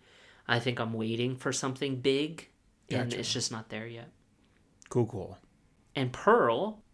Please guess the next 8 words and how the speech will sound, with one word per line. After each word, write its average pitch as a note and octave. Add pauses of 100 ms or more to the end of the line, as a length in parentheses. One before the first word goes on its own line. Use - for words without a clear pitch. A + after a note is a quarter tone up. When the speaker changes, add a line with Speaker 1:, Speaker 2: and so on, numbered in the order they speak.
Speaker 1:
I C#3
really D3
like. F3 (120)
I C3+
like D3
that C3+
she C3+
died. F#3